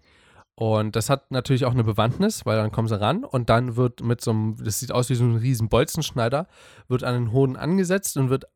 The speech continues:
abgeklemmt. Also es wird nicht abgeschnitten, sondern es wird abgeklemmt. Und, äh, ich will mir nicht vorstellen, wie schmerzhaft das für das Tier ist. Ähm,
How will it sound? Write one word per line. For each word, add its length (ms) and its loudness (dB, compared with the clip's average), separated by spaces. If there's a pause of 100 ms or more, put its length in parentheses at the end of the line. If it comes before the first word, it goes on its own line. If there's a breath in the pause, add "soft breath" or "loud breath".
abgeklemmt. 600 -4
Also 140 0
es 60 -4
wird 100 -2
nicht 180 -4
abgeschnitten, 640 -2 (440 loud breath)
sondern 120 0
es 60 0
wird 120 0
abgeklemmt. 760 -2 (500 soft breath)
Und, 520 -2
äh, 280 0
ich 180 -6
will 140 4
mir 160 2
nicht 260 -4
vorstellen, 680 4
wie 100 2
schmerzhaft 600 2
das 100 -4
für 160 -4
das 200 -6
Tier 220 0
ist. 300 -4 (240)
Ähm, 480 -2